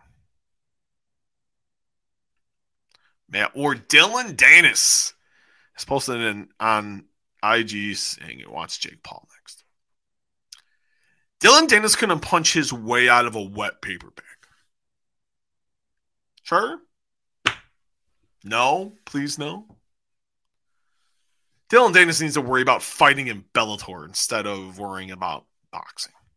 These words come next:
Right now, Dylan Danis is back to being just Conor McGregor's jiu-jitsu guy.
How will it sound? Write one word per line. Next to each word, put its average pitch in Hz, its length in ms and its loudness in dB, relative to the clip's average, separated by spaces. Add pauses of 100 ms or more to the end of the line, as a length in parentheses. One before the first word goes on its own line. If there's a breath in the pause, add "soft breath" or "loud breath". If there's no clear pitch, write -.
(120)
Right 127 140 -2
now, 135 180 0
Dylan 113 360 -6
Danis 101 400 -8
is 95 180 -12 (180)
back 113 220 -2
to 101 80 -14
being 95 380 -12
just - 280 -10 (540)
Conor 123 280 2
McGregor's 98 520 -12
jiu-jitsu - 500 -20
guy. - 200 -20